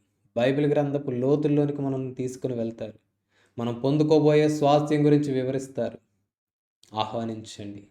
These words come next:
ఏమాత్రము కూడా మీ మనసులు చెదిరిపోనివ్వద్దు. వాక్యానుసారముగా, వాక్యానుసారముగా మీరు ప్రవర్తించాలి. వాక్యానుసారముగా మీరు ఆలోచించాలి. వాక్యములో ఏమై ఉన్నదో ఆ లోతులోనికి మీరు వెళ్ళాలి.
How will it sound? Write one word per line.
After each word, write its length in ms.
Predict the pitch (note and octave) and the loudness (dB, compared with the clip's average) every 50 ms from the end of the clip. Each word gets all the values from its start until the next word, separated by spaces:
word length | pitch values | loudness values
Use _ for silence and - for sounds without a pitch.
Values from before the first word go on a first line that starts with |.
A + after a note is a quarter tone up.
| _ _ _ _ _ _ _ _ _ _ _ _ _ _ _ _ - | _ _ _ _ _ _ _ _ _ _ _ _ _ _ _ _ -6
ఏమాత్రము 540 | A2+ A2+ A#2+ B2 B2+ C3 B2+ B2+ C3 B2+ C3 | -4 -2 -2 -2 -2 -4 -4 -4 -4 -4 -4
కూడా 320 | B2+ - C3 B2+ B2+ B2+ | -2 -2 0 0 0 0
మీ 120 | C3 C3 C3 | 0 -2 -4
మనసులు 380 | B2 A#2+ A#2+ C3 C3+ - C3+ | -4 -4 -6 -6 -4 -4 -4
చెదిరిపోనివ్వద్దు. 840 | C3 B2+ - B2+ B2 B2+ C3 C3 - C3 B2 B2 A#2+ B2 B2 A#2+ A#2 | -4 -4 -4 -4 -2 -4 -4 -4 -6 -6 -6 -6 -6 -6 -6 -6 -4
వాక్యానుసారముగా, 1500 | A2 A2 A#2 A#2+ C3 C3 - - _ - B2+ B2+ B2+ B2+ B2 B2 - A#2+ A#2 A#2 A2+ A2+ A2+ A2 A2+ A2+ G#2+ G#2+ G#2+ _ _ _ _ _ _ _ _ _ _ _ _ _ _ _ - | -2 0 0 0 0 0 -4 -8 _ -4 -4 -4 -4 -6 -10 -8 -6 -6 -6 -6 -6 -8 -10 -10 -10 -12 -12 -14 -18 _ _ _ _ _ _ _ _ _ _ _ _ _ _ _ -2
వాక్యానుసారముగా 1400 | A2 A2+ B2 B2 - - - - C3+ B2+ C3 C3 B2+ - - A#2+ A#2 A#2 A#2 A2 A2 A2 A2+ A2+ A#2 A#2+ B2+ | 0 0 0 0 -2 -6 -4 -2 -2 0 -2 -4 -6 -6 -6 -6 -6 -6 -6 -8 -8 -8 -8 -8 -6 -8 -8
మీరు 280 | A#2+ A#2 A2+ A2 A2 | -8 -8 -10 -10 -10
ప్రవర్తించాలి. 880 | A2 A2 - A2+ A2 A#2 A#2 - - A#2+ A2 A2 - - - A2 G#2 G#2 | -12 -10 -8 -8 -8 -8 -10 -12 -12 -14 -12 -14 -14 -16 -16 -14 -12 -10
వాక్యానుసారముగా 1000 | G#2+ A2 A2+ A#2 A#2 - - B2+ B2 B2+ A#2+ - - A2+ A#2 A#2 A2+ A2+ A2+ A#2 | -6 -6 -6 -6 -8 -8 -8 -8 -6 -8 -10 -10 -8 -8 -6 -6 -6 -8 -8 -8
మీరు 180 | A2+ A2+ A2+ A2 | -8 -8 -8 -6
ఆలోచించాలి. 840 | A2 A2+ A#2 A#2 B2 A#2 - A#2 A2 G#2 - - G#2 G2+ G2 - _ _ _ _ _ _ _ _ _ _ _ _ _ _ - | -6 -4 -4 -6 -6 -8 -10 -14 -16 -16 -16 -16 -16 -16 -16 -18 _ _ _ _ _ _ _ _ _ _ _ _ _ _ -2
వాక్యములో 580 | A2+ A2+ A#2+ C3 C3+ - - C#3+ C#3 C#3 C3+ C3+ | 0 2 2 2 0 -2 -4 -2 0 2 2 2
ఏమై 460 | B2+ A#2+ B2 C3 C3+ C#3 C3+ C3+ C3+ | 2 2 2 2 2 2 2 2 2
ఉన్నదో 460 | C3+ B2+ C3 B2+ B2+ C3+ C3+ B2 A2+ | 2 0 -4 -2 0 0 0 0 0
ఆ 140 | A2+ A2+ A2 | -2 -2 -4
లోతులోనికి 600 | A2+ A#2 B2 B2+ B2 - C3 B2+ B2+ B2+ B2+ - | -2 -2 -2 -4 -4 -4 -4 -4 -6 -6 -8 -8
మీరు 200 | B2 A#2+ A#2+ A#2 | -8 -8 -6 -6
వెళ్ళాలి. 580 | A2+ A2 A2 G#2+ A2+ A#2+ A#2+ A#2+ A#2 A2 G2+ - | -6 -4 -4 -4 -2 -2 -2 -2 -4 -4 -8 -10